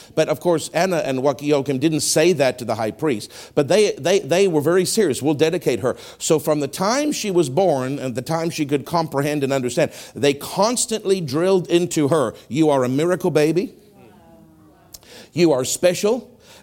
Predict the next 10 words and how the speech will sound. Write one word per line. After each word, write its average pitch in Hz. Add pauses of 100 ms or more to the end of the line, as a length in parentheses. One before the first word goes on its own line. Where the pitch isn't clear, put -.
(120)
God 165
gave 180
you 196
to 208
us 135
for 139
a 127
very 165
special 170
purpose." -